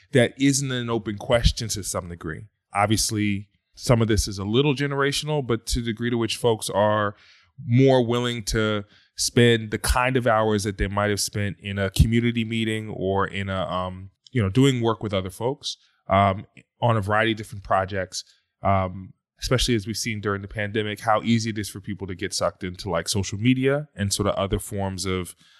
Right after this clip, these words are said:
community that are, you know, I'm not, I don't wanna privilege the kinda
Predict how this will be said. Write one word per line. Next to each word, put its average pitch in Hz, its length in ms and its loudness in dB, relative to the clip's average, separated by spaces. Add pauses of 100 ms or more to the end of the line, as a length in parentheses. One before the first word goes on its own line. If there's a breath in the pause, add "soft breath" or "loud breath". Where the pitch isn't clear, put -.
(220 soft breath)
community 131 800 4 (300)
that 104 320 4 (200)
are, 101 600 2 (280 soft breath)
you 135 100 4
know, 110 80 6
I'm 107 80 2
not, 127 160 0 (320)
I 113 60 0
don't 127 100 6
wanna 120 140 4
privilege 135 520 4
the 120 120 0
kinda 113 440 2